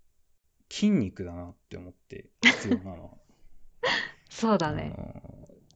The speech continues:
Speaker 1: おすすめです。
Speaker 2: だってさ、
Speaker 1: 結構。
Speaker 2: これからさ、子供の抱っこが始まるじゃん。
Speaker 1: そう、そう。あの、結構そこに関しては、その抱っこに関しては、あの、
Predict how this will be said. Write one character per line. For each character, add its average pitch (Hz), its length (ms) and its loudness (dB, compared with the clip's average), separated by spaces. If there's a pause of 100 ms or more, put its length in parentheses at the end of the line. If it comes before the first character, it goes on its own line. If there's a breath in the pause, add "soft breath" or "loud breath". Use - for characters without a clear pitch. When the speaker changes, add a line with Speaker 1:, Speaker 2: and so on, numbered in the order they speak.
(100)
Speaker 1:
お 117 160 0
す 120 160 -4
す - 120 0
め 107 160 2
で 101 120 0
す。 - 200 -12 (760)
Speaker 2:
だ 269 100 6
っ - 20 8
て 196 80 -2
さ、 175 480 2
Speaker 1:
結 - 80 -16
構。 - 60 -12
Speaker 2:
こ 269 60 8
れ 330 100 8
か - 100 0
ら 320 100 8
さ、 202 600 8 (120)
子 - 120 0
供 269 260 4
の 294 140 4
抱 277 100 8
っ - 100 0
こ 202 120 4
が 185 100 6
始 180 240 0
ま 170 160 -2
る 170 300 2
じ 156 80 -4
ゃ 151 80 -4
ん。 160 260 -10
Speaker 1:
そ - 640 -2
う、 214 460 6
そ 90 360 -2
う。 - 40 -20 (180)
あ 117 300 2
の、 98 960 -4 (100)
結 233 200 -4 (140)
構 92 340 -2
そ - 120 -6
こ 156 160 -2
に 165 120 -4
関 120 300 0
し - 60 -18
て 95 140 -14
は、 82 320 -14
そ - 120 -12
の 90 140 -12
抱 131 180 -8
っ - 20 -18 (220)
こ 131 140 -2
に 98 120 -4
関 90 300 -6
し - 60 -16
て - 100 -10
は、 87 280 -10 (500 soft breath)
あ 92 240 -2
の、 85 520 -10